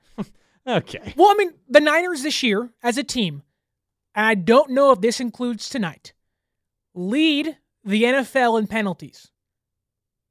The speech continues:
Speaker 2: That's insane. A team that
Speaker 1: Numbers of penalties or yards?
Speaker 2: N-, well, I'll get there.
Speaker 1: Uh-oh.
Speaker 2: If it's, if this is as of tonight, the Niners have fifty total penalties. If it doesn't include tonight,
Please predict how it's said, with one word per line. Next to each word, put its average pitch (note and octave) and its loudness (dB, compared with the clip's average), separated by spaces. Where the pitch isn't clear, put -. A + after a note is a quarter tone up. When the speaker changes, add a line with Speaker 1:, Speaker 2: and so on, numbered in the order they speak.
Speaker 2:
That's C#4 -4
insane. B3 -2
A A#3 -2
team E4 0
that C#3+ 0
Speaker 1:
Numbers E3+ 4
of E3 0
penalties G3 2
or C#3+ 2
yards? A2 -2
Speaker 2:
N-, A3+ -2
well, F3+ -2
I'll E3+ -6
get A3 -2
there. - -16
Speaker 1:
Uh-oh. A#2+ -8
Speaker 2:
If A#3+ 2
it's, - -2
if E4 -2
this F#4 -2
is C#4 -10
as C4 0
of B3+ -4
tonight, C4+ -4
the A3 -2
Niners B3 0
have A#3 2
fifty D4 -6
total C4 -6
penalties. A3 -8
If F#3 -6
it G3+ -6
doesn't E4 2
include C4 -4
tonight, F3 -6